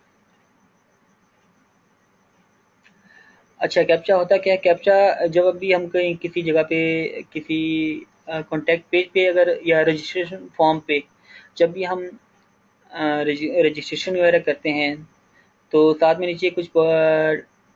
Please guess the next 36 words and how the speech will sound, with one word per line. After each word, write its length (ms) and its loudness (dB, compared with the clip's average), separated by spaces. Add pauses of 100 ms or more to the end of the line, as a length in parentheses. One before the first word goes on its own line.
(100)
उल्टे 260 0
सीधे 260 0
टेक्स्ट 340 0
दिए 140 -2
होते 200 -6
हैं, 100 -6
तो 80 -6
वो 100 0
कैप्चा 360 2
होता 240 -2
है। 140 -8 (920)
तो 80 2
ये 120 0
इसलिए 220 0
होता 80 0
है 40 2
कि 120 -2
अक्सर 420 0
लोग 560 4 (160)
जो 580 2 (640)
spamming 400 -2
करते 260 0
हैं 320 -6 (580)
या 140 4
कुछ 240 -4
software 340 2
वगैरह 240 4
यूज़ 180 -2
करते 280 -2
हैं, 80 -2
अगर 160 0
कैप्चा 320 0
नहीं 140 -4
होता 200 2
तो 220 -2
वो 440 0